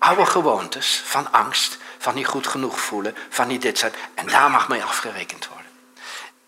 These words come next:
En dat kan je niet overwinnen door steeds maar tegen de spiegel te zeggen, elke keer als je erin kijkt, "Ik ben goed genoeg, ik ben goed genoeg." Nee,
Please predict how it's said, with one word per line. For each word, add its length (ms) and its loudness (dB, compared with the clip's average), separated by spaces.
En 100 -6
dat 100 -2
kan 180 6
je 80 -4
niet 320 0
overwinnen 500 6
door 100 -2
steeds 280 2
maar 100 0
tegen 180 2
de 60 -2
spiegel 320 -2
te 120 -2
zeggen, 200 4
elke 120 6
keer 140 0
als 120 0
je 60 0
erin 140 0
kijkt, 220 -2
"Ik 120 0
ben 140 2
goed 180 -6
genoeg, 260 -4
ik 160 -6
ben 120 0
goed 220 -8
genoeg." 340 -10
Nee, 220 -8